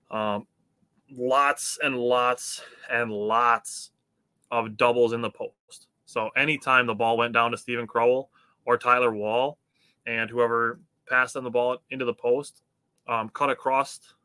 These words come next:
uh, cut across the lane, cut across over the other corner, Stanford was doubling that ball handling or that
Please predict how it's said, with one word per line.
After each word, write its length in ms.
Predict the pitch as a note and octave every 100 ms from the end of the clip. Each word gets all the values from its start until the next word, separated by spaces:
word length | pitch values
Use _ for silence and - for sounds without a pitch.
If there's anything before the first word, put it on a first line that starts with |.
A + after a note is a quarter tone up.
| _ _ _ _
uh, 200 | A2+ G#2+
cut 160 | - B2+
across 340 | - B2+ B2
the 80 | A#2
lane, 500 | A2+ C3 C3+ C3 B2 _ _ _ _
cut 120 | B2
across 340 | A#2 A#2+ A2+ B2
over 160 | A#2+
the 100 | A#2+
other 120 | A#2+
corner, 480 | A#2+ C3+ B2 A#2 A#2 _ _ _ _
Stanford 400 | - D3 E3 F3+
was 120 | D3+
doubling 460 | A2 C3 C3+ B2+ B2+
that 260 | A#2+ C3 -
ball 360 | A#2 A2+ A2+ C3
handling 540 | C#3 C3+ C#3+ D3+ D#3 - _ -
or 80 | A2
that 240 | A#2 A#2+